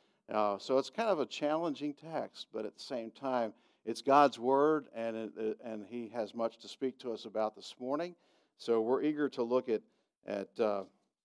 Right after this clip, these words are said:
Nehemiah chapter seven. Uh, if you've been with us, uh, over the past several weeks, you know, uh, that, um, we've gone through the, uh, uh,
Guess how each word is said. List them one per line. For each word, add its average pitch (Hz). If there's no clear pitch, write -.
Nehemiah 123
chapter 110
seven. 113
Uh, 117
if 127
you've 135
been 185
with 160
us, 160
uh, 135
over 135
the 123
past 147
several 139
weeks, 151
you 120
know, 143
uh, 107
that, 107
um, 101
we've 107
gone 123
through 131
the, 104
uh, 101
uh, 90